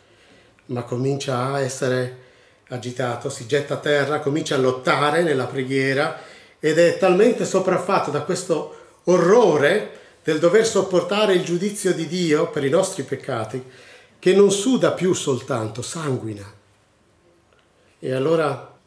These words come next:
nel culmine della sofferenza, in quel momento nel Getsemani, lui prega: "Abba, Padre, ogni cosa ti è possibile, allontana da me questo calice. Padre, se vuoi, allontana da me questo calice."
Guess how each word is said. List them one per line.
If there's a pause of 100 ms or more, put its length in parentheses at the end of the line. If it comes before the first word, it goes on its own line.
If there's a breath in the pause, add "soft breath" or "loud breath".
(160)
nel (220)
culmine
della
sofferenza, (260)
in
quel
momento
nel
Getsemani,
lui
prega: (420 soft breath)
"Abba,
Padre, (380 soft breath)
ogni
cosa
ti
è
possibile,
allontana
da
me
questo
calice. (1000 soft breath)
Padre,
se
vuoi,
allontana
da
me
questo
calice."